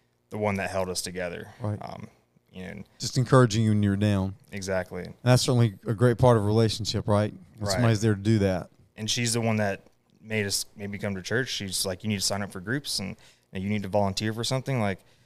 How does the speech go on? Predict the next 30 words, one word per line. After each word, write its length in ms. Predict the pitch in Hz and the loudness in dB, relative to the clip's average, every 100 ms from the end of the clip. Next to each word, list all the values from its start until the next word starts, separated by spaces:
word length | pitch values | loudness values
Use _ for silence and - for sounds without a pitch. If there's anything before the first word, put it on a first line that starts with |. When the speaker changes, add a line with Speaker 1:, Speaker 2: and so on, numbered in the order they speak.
| _ - | _ 0
Speaker 1:
I 100 | 104 | 2
wouldn't 240 | 113 104 | 4 0
have 120 | 95 - - | -4 -10 -8
ever 180 | 104 101 | -6 -6
come 240 | - 107 | -2 -2
to 60 | 98 | -2
the 80 | 117 | -4
Speaker 2:
Mm. 60 | |
Speaker 1:
point 200 | 107 110 | -2 0
if 100 | 107 | -2
she 140 | - 101 | -2 -2
hadn't 220 | 95 92 | -2 -2
told 200 | - 101 | -4 -2
me 80 | 101 | -4
to, 100 | 95 - | -6 -8
we're 80 | 95 | -4
going 220 | 101 98 | -2 -2
to 80 | 92 | -4
church. 500 | 104 113 107 - - | -2 -4 -4 -10 -10
Um, 300 | - 90 - - | -8 -6 -8 -4
I 80 | |
wouldn't 220 | 98 104 95 | -4 -2 -4
have 60 | |
gotten 200 | 98 95 | -2 -4
involved 340 | 98 95 101 101 | -4 -2 -2 -2
if 40 | |
she 120 | - | -6
hadn't 200 | 98 90 92 | -4 -4 -4
told 180 | 98 101 | -4 -2
me 180 | 98 | -4